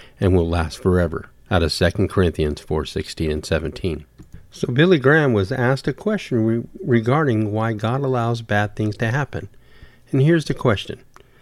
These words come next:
If God is in control of everything, why do bad things happen to us?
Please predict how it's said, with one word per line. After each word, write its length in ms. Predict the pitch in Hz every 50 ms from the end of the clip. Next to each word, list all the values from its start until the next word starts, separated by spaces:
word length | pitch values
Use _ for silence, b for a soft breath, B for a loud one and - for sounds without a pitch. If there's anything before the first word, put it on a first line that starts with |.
| b b b b -
If 160 | - 131 117 -
God 240 | 160 170 202 226
is 160 | 190 170 - 185
in 100 | 170 139
control 380 | 135 120 - - 147 147 139
of 100 | 123 107
everything, 480 | 113 120 120 107 - - 95 87 92 92
why 300 | - 110 113 131 147 160
do 240 | 156 135 127 120 107
bad 400 | 95 92 101 104 120 143 147 -
things 260 | 139 127 120 113 -
happen 300 | - 110 107 - - 87
to 160 | - - 90
us? 240 | 82 78 - - -